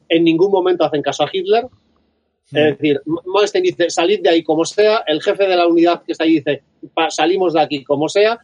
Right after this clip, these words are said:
Speaker 1: avanzan todos hacia, hacia las líneas alemanas y de nuevo los tigres son vitales. En ese mo-, en esa bolsa se había, se disponía de, me parece, dos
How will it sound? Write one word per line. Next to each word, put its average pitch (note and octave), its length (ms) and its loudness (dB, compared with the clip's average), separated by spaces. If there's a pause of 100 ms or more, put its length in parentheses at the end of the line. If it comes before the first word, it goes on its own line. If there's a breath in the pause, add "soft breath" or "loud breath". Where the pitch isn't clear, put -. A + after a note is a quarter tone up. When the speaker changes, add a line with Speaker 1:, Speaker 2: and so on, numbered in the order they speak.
(140)
Speaker 1:
avanzan D#3+ 540 -2
todos D#3 300 0
hacia, C#3 440 0
hacia D3 260 -2
las C#3+ 160 -2
líneas D3+ 340 2
alemanas F#3 440 0 (200)
y E3+ 120 0
de C3 100 -2
nuevo E3 340 4
los E3 220 0
tigres F#3 420 0 (140)
son C#3+ 220 -4
vitales. C3+ 480 -2 (280)
En B2+ 160 -4
ese D3 200 -4
mo-, D#3 120 -2
en D#3 140 0
esa F3+ 200 0
bolsa F3 400 0
se B2+ 80 -8
había, D#3+ 560 0
se D3+ 120 -2
disponía D3 460 2
de, B2+ 480 -2 (420)
me C3+ 120 -20 (100)
parece, D#3+ 200 -6
dos G3 420 -2